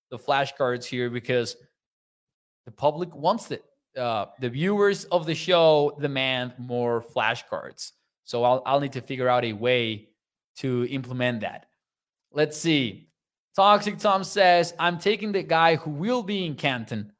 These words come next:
over the guy who is only in year three." That is fair.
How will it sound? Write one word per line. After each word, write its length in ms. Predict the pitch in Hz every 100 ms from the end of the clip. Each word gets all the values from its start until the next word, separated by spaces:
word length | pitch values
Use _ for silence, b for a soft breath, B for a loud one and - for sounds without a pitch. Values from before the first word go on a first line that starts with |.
| _ _
over 300 | 165 151 147
the 120 | 127
guy 280 | 127 123 120
who 180 | 113 120
is 160 | 113
only 320 | 113 113 113 113
in 60 |
year 280 | 107 107 104 104 -
three." 300 | 117 92 - _ _ _ -
That 180 | 247
is 160 | 262 190
fair. 300 | - 113 -